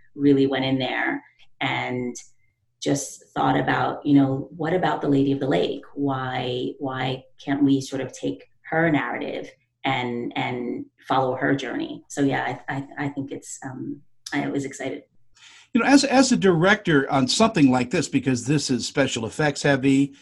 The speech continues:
Speaker 2: it has to have great acting in it. By the way, Catherine, uh, Langford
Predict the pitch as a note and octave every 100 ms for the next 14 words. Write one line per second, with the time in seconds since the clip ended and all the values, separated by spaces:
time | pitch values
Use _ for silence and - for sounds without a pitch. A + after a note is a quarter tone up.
0 | _ _ _ _ - C3+ - D#3 D#3 -
1 | D3 C#3 A#2+ A2 C#3+ C3+ B2 C3+ C#3 D3
2 | B2 A#2+ A#2+ A#2 A#2 A2+ A2+ C3+ B2 B2+
3 | G#2+ G2+ - - - - - A2+ B2+ B2
4 | G2 A#2+ G2+